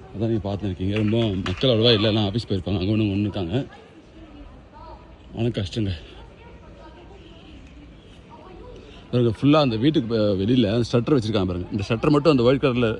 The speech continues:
இருக்கிறது இல்லைன்னா, ஃபுல் வெயிலுமே உள்ள வரும். உள்ள வந்து அபார்ட்மெண்ட் இன்னும் வந்து ஹீட் பண்ணி விட்டுடும். அதனால எல்லா வீட்லயும் வந்து கண்டிப்பா அது மஸ்ட்டுங்க. அந்த வீட்ல எல்-, எல்-, எல்லா வீட்லயும் வச்சிருக்காங்க பாருங்க, ரொம்ப மஸ்ட். இல்லைன்னா ரொம்ப கஷ்டம். குளிர்காலத்துலயும் கஷ்டம், வெயில் காலத்துலயும் கஷ்டம்.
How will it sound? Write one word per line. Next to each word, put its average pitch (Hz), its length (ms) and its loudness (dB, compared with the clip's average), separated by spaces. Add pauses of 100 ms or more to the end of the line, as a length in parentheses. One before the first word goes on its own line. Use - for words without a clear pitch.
இருக்கிறது 120 240 -2
இல்லைன்னா, 110 260 2 (680)
ஃபுல் 175 260 4 (280)
வெயிலுமே 151 400 8
உள்ள 156 220 6
வரும். 104 180 0 (260)
உள்ள 143 100 6 (120)
வந்து 131 180 0 (480)
அபார்ட்மெண்ட் 139 380 2
இன்னும் 139 180 4
வந்து 127 140 0 (100)
ஹீட் 123 160 -4
பண்ணி 107 140 0
விட்டுடும். 87 320 -6 (520)
அதனால 123 300 2 (100)
எல்லா 139 220 4
வீட்லயும் 143 300 2
வந்து 135 140 0 (100)
கண்டிப்பா 110 260 0
அது 110 140 -2
மஸ்ட்டுங்க. 104 320 -6 (160)
அந்த 113 180 -2
வீட்ல 131 240 -2
எல்-, 113 160 -4
எல்-, 117 140 -2
எல்லா 123 140 2
வீட்லயும் 135 180 0
வச்சிருக்காங்க 107 340 -4
பாருங்க, 87 160 -6 (120)
ரொம்ப 113 200 0
மஸ்ட். 104 220 -2
இல்லைன்னா 120 220 2
ரொம்ப 123 220 2
கஷ்டம். 117 260 -2 (520)
குளிர்காலத்துலயும் 151 480 6
கஷ்டம், 151 260 2
வெயில் 143 120 4
காலத்துலயும் 127 280 4
கஷ்டம். 107 320 -2